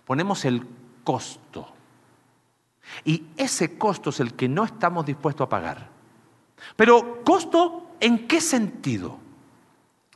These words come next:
A ver, voy a tratar de, de explicarlo de la siguiente manera.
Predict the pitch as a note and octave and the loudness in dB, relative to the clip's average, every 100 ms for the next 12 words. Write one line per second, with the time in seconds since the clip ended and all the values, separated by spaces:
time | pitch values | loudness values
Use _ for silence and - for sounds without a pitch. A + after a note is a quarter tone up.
0 | - A#2+ F#2+ E2 - - - - _ _ | -4 -2 0 -2 -8 -20 -20 -20 _ _
1 | _ _ _ - C#3 D#3 D3+ F3 D#3 C3+ | _ _ _ -4 0 2 4 4 2 0
2 | C3 C#3 C#3 C3 C3+ F3 D#3+ D#3+ - - | -2 -2 -2 -4 2 2 2 0 0 -8
3 | - B2 B2 C3 C3+ B2+ A#2 G2+ F2 E2 | -4 0 0 0 -4 -4 -4 -4 -4 -8